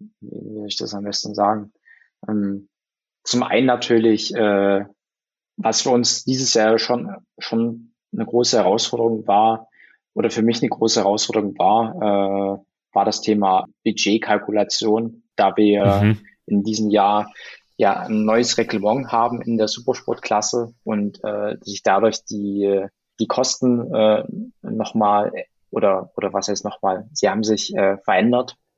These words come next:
Speaker 2: Mhm.
Speaker 1: Und das war schon Thema, dort eine, eine, eine ordentliche Kalkulation durchzuführen, äh, war für mich schon eine Herausforderung.
Speaker 2: Mhm.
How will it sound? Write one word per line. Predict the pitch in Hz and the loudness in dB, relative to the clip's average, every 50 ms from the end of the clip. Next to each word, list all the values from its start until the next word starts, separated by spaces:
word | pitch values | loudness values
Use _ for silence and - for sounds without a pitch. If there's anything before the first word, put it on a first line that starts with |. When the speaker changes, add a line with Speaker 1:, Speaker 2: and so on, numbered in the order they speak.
| _ - | _ -2
Speaker 2:
Mhm. | 120 101 95 113 113 113 - | -2 0 2 2 2 2 2
Speaker 1:
Und | 113 110 104 101 104 101 95 - - - _ _ _ _ _ - _ _ _ _ _ _ | 2 2 2 2 0 -2 -4 -6 -10 -18 _ _ _ _ _ -20 _ _ _ _ _ _
das | - 113 - - | -2 -2 0 0
war | 127 120 | 0 0
schon | - - 120 127 127 | 0 2 0 0 0
Thema, | - - 127 117 127 123 117 120 120 120 - - 220 254 - _ _ _ _ _ _ _ - - - | 0 2 2 4 4 4 4 2 2 0 -2 -6 -10 -16 -18 _ _ _ _ _ _ _ -20 -18 -14
dort | - 123 117 117 127 127 123 127 - - - 208 - _ _ _ _ | -12 -12 -4 0 0 0 0 -2 -6 -10 -12 -16 -20 _ _ _ _
eine, | - 113 113 113 107 104 107 - | -2 0 2 4 4 2 2 0
eine, | 180 208 190 160 120 110 104 107 120 - | -4 -8 -8 -4 -4 -4 -2 -4 -6 -4
eine | - 110 107 110 - | -2 0 0 0 0
ordentliche | 127 123 135 120 117 - 120 | 0 -2 -2 -2 -2 0 -2
Kalkulation | 113 - 107 107 - 113 107 104 101 - - - 110 113 117 | 0 0 0 -2 0 0 -2 -2 0 0 -2 -2 -2 -2 -2
durchzuführen, | 113 113 - - - 113 - - 110 107 110 107 107 | -2 -4 -4 -8 -14 -14 -10 -6 -6 -6 -4 -6 -4
äh, | 107 104 104 104 104 107 104 | -4 -4 -4 -4 -6 -4 0
war | 104 101 104 107 | 0 0 0 0
für | - - 110 | -2 -4 -6
mich | 107 107 - | -4 -4 -4
schon | - - 113 107 | -6 -4 -2 -2
eine | 101 | -2
Herausforderung. | 101 98 104 104 - - - 113 110 110 - 113 113 113 113 _ _ _ _ _ _ - | 0 0 0 -2 -2 -4 -6 -4 -4 -4 -2 -2 -4 -4 -6 _ _ _ _ _ _ -2
Speaker 2:
Mhm. | 139 98 85 98 104 104 104 - - _ | -2 -2 0 0 0 0 0 -2 -6 _